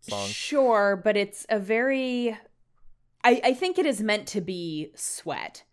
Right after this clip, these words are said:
Speaker 1: Okay.
Speaker 2: Because of the way it is shaped. It's not like an irregular shaped stain as though someone
Speaker 1: Right.
Speaker 2: had thrown a glob of hummus at her chest.
Speaker 1: In the
Speaker 2: It's
Speaker 1: famous, uh, cut hummus fight scene.
Speaker 2: Right,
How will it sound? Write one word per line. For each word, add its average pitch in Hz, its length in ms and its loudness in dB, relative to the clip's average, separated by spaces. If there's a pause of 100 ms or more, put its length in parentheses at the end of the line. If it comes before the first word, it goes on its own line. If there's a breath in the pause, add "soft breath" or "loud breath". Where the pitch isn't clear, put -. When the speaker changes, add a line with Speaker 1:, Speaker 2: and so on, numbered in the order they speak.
(240)
Speaker 1:
Okay. 131 300 0
Speaker 2:
Because 214 420 0
of 196 120 2
the 196 100 0
way 170 200 2
it 147 80 -2
is 135 100 -6
shaped. - 480 -12
It's 202 220 -4
not 240 220 -2
like 220 160 2
an 208 80 -6
irregular 190 640 0
shaped 208 380 -4
stain 202 560 -4
as 185 180 -6
though 175 140 -2
someone 185 340 -4
Speaker 1:
Right. 185 60 -8
Speaker 2:
had 185 160 -4
thrown 185 300 -6
a 185 60 -6
glob 170 320 -4
of 151 140 -6
hummus 175 380 -6
at 190 80 -6
her 202 100 -4
chest. 220 500 -8 (680 soft breath)
Speaker 1:
In 170 160 4
the 147 80 4
Speaker 2:
It's 143 180 0
Speaker 1:
famous, 135 460 2 (180)
uh, 120 380 2
cut - 320 0
hummus 117 360 -2
fight 98 280 -4
scene. 101 320 -12 (160)
Speaker 2:
Right, 180 380 2